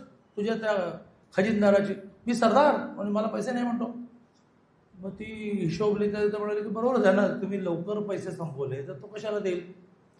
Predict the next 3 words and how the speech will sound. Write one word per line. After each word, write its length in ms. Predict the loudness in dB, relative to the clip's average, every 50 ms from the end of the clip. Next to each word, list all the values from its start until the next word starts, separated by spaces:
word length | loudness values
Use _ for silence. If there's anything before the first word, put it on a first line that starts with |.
| _ _ _ _ _ _ _ _
त्यावर 200 | 4 6 6 8
रागावून 960 | 8 10 10 10 10 12 12 12 12 12 10 8 6 4 2 0 -2 -6 -8 -12 -14 -18 -20 -20 _ _ _ _ _ _ _ _ 4
त्या 280 | 6 8 10 10 10